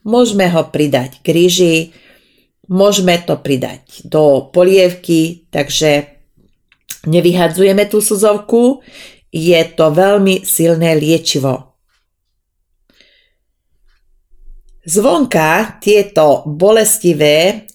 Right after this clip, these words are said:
oparové miesta natierame tak, že do detského telového mlieka bez konzervantov dáme pár kvapiek čajovníkového oleja. Musí to byť esenciálny olej bez chémie.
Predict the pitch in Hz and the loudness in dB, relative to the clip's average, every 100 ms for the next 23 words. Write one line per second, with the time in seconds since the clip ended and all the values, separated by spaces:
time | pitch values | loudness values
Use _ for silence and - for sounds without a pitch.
0 | 175 175 175 156 147 147 147 147 - - | -4 0 0 2 2 0 -2 -6 -4 -2
1 | 165 196 240 160 165 180 - 190 170 147 | 0 0 -2 -4 -2 -2 0 2 2 0
2 | 143 135 135 127 147 254 - _ _ _ | -4 -6 -4 -2 -2 -4 -8 _ _ _
3 | _ 160 165 165 151 220 240 - 254 214 | _ -4 0 0 0 0 -2 -2 0 0
4 | 160 - 170 175 170 156 151 147 143 139 | -2 0 2 2 2 0 -2 -2 -2 -2
5 | 139 165 170 190 - 147 156 156 - - | -2 -2 -2 -2 -6 -4 -2 0 -4 -2
6 | 151 151 143 160 156 147 143 151 - 151 | 0 0 0 0 0 -2 -4 -6 -2 0
7 | 156 175 220 - - _ - 190 175 151 | 2 2 0 -8 -20 _ -4 0 0 0
8 | 135 - 214 247 247 143 147 151 170 170 | -4 -2 0 0 -2 -4 -4 -2 0 0
9 | 170 - - 214 208 147 151 151 170 160 | -2 -6 0 2 2 0 -4 -4 0 0
10 | 151 151 - 135 139 135 - _ _ _ | 0 -2 -2 0 2 0 -4 _ _ _
11 | _ _ _ _ _ _ _ - - - | _ _ _ _ _ _ _ -20 -20 -20
12 | - - 240 285 285 - 160 147 160 190 | -14 -2 0 2 -2 0 0 2 0 -2
13 | - - 180 - 214 196 185 175 156 147 | -8 -6 -4 0 0 0 0 2 0 -2
14 | - 151 165 165 147 151 - - 170 143 | -4 0 2 2 0 -2 -2 0 0 0
15 | 131 - | -6 -12